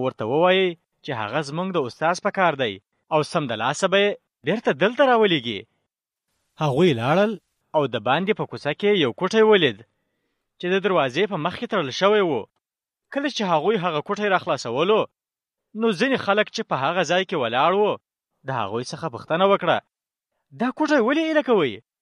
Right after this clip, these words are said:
نو لکه څنګه چې عیسی ورته ویلي وو، دوی ورته هماغسې ځواب ورکړ او بیا یې هغوی پرېښودل چې لاړ شي. هغوی هغه کوټی عیسی ته راوست او خپلې چپنې یې ورباندې واچولې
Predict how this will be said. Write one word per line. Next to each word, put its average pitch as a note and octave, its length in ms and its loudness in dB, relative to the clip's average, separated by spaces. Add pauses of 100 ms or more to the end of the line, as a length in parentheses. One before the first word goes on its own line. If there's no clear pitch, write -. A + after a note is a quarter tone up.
(360)
نو D4 60 -6
لکه B3 200 0
څنګه C4+ 300 0
چې - 80 -4
عیسی G3 280 0
ورته G#3+ 240 0
ویلي D3 320 0
وو، F3 140 2 (520)
دوی C#3 200 0
ورته G3+ 220 2
هماغسې E3 560 -2
ځواب A3+ 320 4
ورکړ F3+ 340 0 (680)
او F3+ 140 6
بیا D#3+ 180 2
یې E3 120 4
هغوی A#2+ 300 -4
پرېښودل E3 540 -4
چې C4+ 120 -10
لاړ B3+ 220 0
شي. G#2+ 220 -14 (840)
هغوی A#3+ 280 2
هغه G#3+ 240 4
کوټی A3 300 -2
عیسی C3+ 320 0
ته G#3+ 140 2
راوست A3+ 380 2 (280)
او B2+ 100 -2
خپلې D#3+ 300 -4
چپنې D#3 400 -4
یې B3+ 100 0
ورباندې B3 340 2
واچولې F3+ 500 0